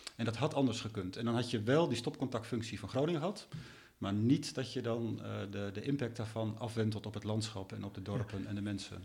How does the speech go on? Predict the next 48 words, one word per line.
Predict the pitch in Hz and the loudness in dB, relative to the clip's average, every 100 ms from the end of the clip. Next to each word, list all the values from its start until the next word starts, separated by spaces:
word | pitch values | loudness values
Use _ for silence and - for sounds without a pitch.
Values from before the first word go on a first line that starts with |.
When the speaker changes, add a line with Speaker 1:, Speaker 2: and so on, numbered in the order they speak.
| - - | -12 12
Speaker 2:
In | 156 | 12
hoeverre | 170 175 160 160 | 12 12 12 12
zijn | 160 147 | 12 12
jullie | 160 143 135 | 12 12 12
meegenomen | 143 165 - 110 107 113 131 | 10 10 8 8 8 8 6
als, | 139 110 110 | 4 4 6
eh, | 110 107 131 - | 6 6 2 -4
Groningen | - 120 117 110 | 0 2 4 4
Landschap, | 110 117 - 117 110 131 | 6 4 4 2 0 0
eh, | 107 143 | 0 4
in | 139 | 6
die | 120 117 117 113 - - - - _ | 6 4 2 -2 -10 -20 -20 -20 _
ontwikkeling? | - 127 147 139 107 107 | 6 8 8 8 6 6
Want | 113 117 | 4 6
jullie | 135 131 127 117 | 8 8 6 6
hadden | 123 120 | 8 8
daar | 117 117 | 6 6
toch, | 120 127 147 | 2 2 0
of | - | 2
er | 170 135 | 6 8
lag | 131 | 6
daar | 123 120 | 6 6
toch | 127 113 | 6 4
ook | 123 | 2
behoorlijk | 117 117 139 - | 4 6 6 10
Speaker 1:
Wij | 139 | 8
zijn | |
Speaker 2:
wat | 123 | 12
Speaker 1:
tot, | 160 | 12
Speaker 2:
weidevogel, | 220 208 - 131 113 117 113 | 12 12 8 6 6 4 4
Speaker 1:
ja, | - | 6
Speaker 2:
eh, | |
Speaker 1:
wij | - | 6
zijn | - 165 | 8 8
tot | 117 | 10
Speaker 2:
gebied, | 160 151 | 10 10
Speaker 1:
aan | |
de | 156 | 8
Speaker 2:
hè? | 160 | 6
Speaker 1:
Raad | |
van | - | 4
State | - 147 139 | 0 2 0
gegaan. | - - 110 117 | -4 -2 -2 0
Dus | 131 | 2
wij | 139 139 | 6 6
hebben | 135 127 123 | 8 6 6
dit | 156 156 - | 4 2 0
bezwaar, | 104 101 117 156 220 | 0 6 6 6 2